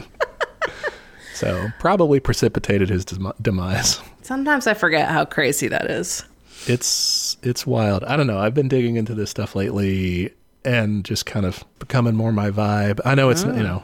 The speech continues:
Speaker 1: it's just, I'm weird, but <laughs> I like
Speaker 2: Yeah,
Speaker 1: it.
Speaker 2: well. You
Speaker 1: We're all weird in our own ways, I guess. <laughs>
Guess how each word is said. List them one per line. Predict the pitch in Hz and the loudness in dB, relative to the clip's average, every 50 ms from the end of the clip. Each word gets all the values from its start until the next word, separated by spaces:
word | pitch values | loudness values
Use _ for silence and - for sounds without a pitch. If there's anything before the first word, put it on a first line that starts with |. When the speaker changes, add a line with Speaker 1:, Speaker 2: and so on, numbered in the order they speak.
| - - | -8 -10
Speaker 1:
it's | - 95 - | -8 -8 -6
just, | - - - - - | -8 -8 -10 -10 -6
I'm | 104 107 101 | -4 -2 -2
weird, | 95 90 87 87 87 92 | 0 0 -2 -2 -4 -4
but | - 95 90 - - | -6 -8 -8 -6 -4
<laughs> | - - - 190 180 - - 214 - - - - - | -4 0 2 2 2 2 0 -2 -2 -4 -8 -10 -2
I | - | 0
like | 127 104 104 | 2 2 2
Speaker 2:
Yeah, | 113 - | 2 0
Speaker 1:
it. | 135 | 2
Speaker 2:
well. | 139 127 123 117 127 - - - _ - - - - - - - - - - - - - - - | 2 2 0 0 -4 -10 -20 -20 _ -20 -20 -20 -20 -20 -20 -20 -20 -20 -20 -20 -20 -20 -18 -12
You | - 117 117 147 | -10 0 2 4
Speaker 1:
We're | 147 147 | 4 6
all | 139 120 | 6 6
weird | 113 110 107 107 | 6 6 4 4
in | |
our | 101 95 98 | 4 2 2
own | 95 95 | 2 0
ways, | 95 90 87 92 95 - | 0 0 -2 -2 -4 -6
I | 107 | -8
guess. | 107 113 - - - - - - - - - - | -6 -6 -6 -6 -6 -8 -12 -14 -16 -4 -2 0
<laughs> | 269 180 - - - 160 185 262 | 2 2 0 0 0 2 2 2